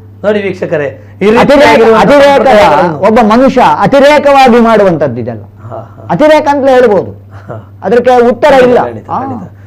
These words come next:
Speaker 1: ಸಂಪ್ರದಾಯ ವಿರುದ್ಧವಾಗಿರುವಂತದ್ದನ್ನು ಯಾವುದೇ ಕಾರಣಕ್ಕೂ ಮಾಡದಿದ್ರೆ ಒಂದು ಒಳ್ಳೆ ರೀತಿ
Speaker 2: ಒಳ್ಳೆ ರೀತಿಯಾಗಿರ್ಬೇಕು.
Speaker 1: ಅಲ್ವಾ? ನಮ್ಮ ಶಾಸ್ತ್ರಗಳು ಉಳಿಲಿಕ್ಕೆ ಸಾಧ್ಯ ಆಗ್ತಾ
Speaker 2: ಹಾ.
Speaker 1: ಹೋಗ್ತದೆ, ಇಲ್ಲೊಬ್ಬರಿಗೆ, ಇನ್ನೊಬ್ಬರಿಗೆ ಮಾತಾಡ್ಲಿಕ್ಕೆ ಅವಕಾಶ ಸಿಗ್ತದೆ ಅಂತ ಹೇಳೋದು.
Speaker 2: ಅವ್ರು ಏನೋ ಮಾಡ್ತಾರೆ ಮಾರಾಯ ಅಂತ
Speaker 1: ಹಾ.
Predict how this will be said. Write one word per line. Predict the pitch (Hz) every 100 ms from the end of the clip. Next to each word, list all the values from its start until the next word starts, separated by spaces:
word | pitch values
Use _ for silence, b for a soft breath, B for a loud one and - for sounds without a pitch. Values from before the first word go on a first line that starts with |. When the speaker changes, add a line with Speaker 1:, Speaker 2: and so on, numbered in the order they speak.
| -
Speaker 1:
ಸಂಪ್ರದಾಯ | 196 196 214 220 214 202
ವಿರುದ್ಧವಾಗಿರುವಂತದ್ದನ್ನು | 196 196 208 202 190 185 190 185 180 175 180
ಯಾವುದೇ | 170 185
ಕಾರಣಕ್ಕೂ | 190 185 175 170 175
ಮಾಡದಿದ್ರೆ | 165 175 175 170
ಒಂದು | 196 175
ಒಳ್ಳೆ | 185 202
ರೀತಿ | 185
Speaker 2:
ಒಳ್ಳೆ | 302 339
ರೀತಿಯಾಗಿರ್ಬೇಕು. | 311 269 240 202 175 135 120 104
Speaker 1:
ಅಲ್ವಾ? | 180 180
ನಮ್ಮ | 175 185 180
ಶಾಸ್ತ್ರಗಳು | 196 208 202 196 202
ಉಳಿಲಿಕ್ಕೆ | 180 180 170
ಸಾಧ್ಯ | 170 165 156 180
ಆಗ್ತಾ | 175 165
Speaker 2:
ಹಾ. | 160
Speaker 1:
ಹೋಗ್ತದೆ, | 156 156 226
ಇಲ್ಲೊಬ್ಬರಿಗೆ, | 196 175 180 185 - - -
ಇನ್ನೊಬ್ಬರಿಗೆ | 233 269 226 202
ಮಾತಾಡ್ಲಿಕ್ಕೆ | 196 196 196 190 202
ಅವಕಾಶ | 185 180
ಸಿಗ್ತದೆ | 175 175 - 147 143
ಅಂತ | 147
ಹೇಳೋದು. | 147 139 131
Speaker 2:
ಅವ್ರು | 160 226 220
ಏನೋ | 269
ಮಾಡ್ತಾರೆ | 320 302 277 247 262 254
ಮಾರಾಯ | 247 226 214
ಅಂತ | 196 208
Speaker 1:
ಹಾ. | 175 - 120 110